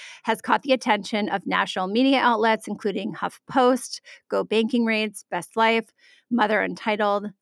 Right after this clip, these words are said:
Apartment Therapy, and more. Jen happens to also be a licensed financial planner and believes that financial planning and wellness is a commitment and discipline,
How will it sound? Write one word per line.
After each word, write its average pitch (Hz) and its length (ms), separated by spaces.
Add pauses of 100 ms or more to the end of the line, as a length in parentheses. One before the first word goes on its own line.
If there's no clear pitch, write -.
Apartment 202 580 (100)
Therapy, 226 640
and 220 100
more. - 200 (280)
Jen 220 300
happens 247 800
to 233 120
also 285 360
be 254 280 (360)
a 226 60
licensed 214 500
financial 247 440
planner 233 460 (320)
and 220 140
believes 208 520
that 202 240
financial 220 520
planning 330 480
and 262 180
wellness 220 580
is 196 200
a 214 60
commitment 262 520
and 320 80
discipline, 208 640